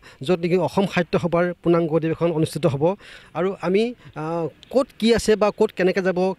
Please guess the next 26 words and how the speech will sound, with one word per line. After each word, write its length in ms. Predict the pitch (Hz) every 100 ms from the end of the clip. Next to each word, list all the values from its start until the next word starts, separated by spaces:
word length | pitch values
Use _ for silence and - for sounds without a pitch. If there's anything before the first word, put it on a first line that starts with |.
| _
কি 160 | 202 226
হৈছে, 300 | 196 196 190
কি 160 | 190
নহৈছে, 260 | 190 165 208
আমি 180 | 180 170
সকলোবোৰ 400 | 160 220 196 202
আপোনালোকক, 320 | 185 180 185 - - 139
আ, 40 |
আমি 260 | 160 165 185
দেখাবলৈ 260 | 170 185 190
প্ৰয়াস 260 | 165 165 -
কৰিম। 240 | 180 214 - - -
আমি 180 | 170 220
পোনপ্ৰথমে 680 | - 240 220 - 220 190
আপোনালোকৰ 440 | 120 139 185 180 175
যি 160 | 170
main 320 | 185 170 208
gate 180 | 170 175
আছে, 200 | 180 180
main 220 | 151 175
throne 240 | 180 165 175
আছে, 220 | 170 180
সেই 80 | 165
main 200 | 165 156
তোৰণখন 320 | 160 151 175
দেখাইছোঁ। 360 | 160 147 202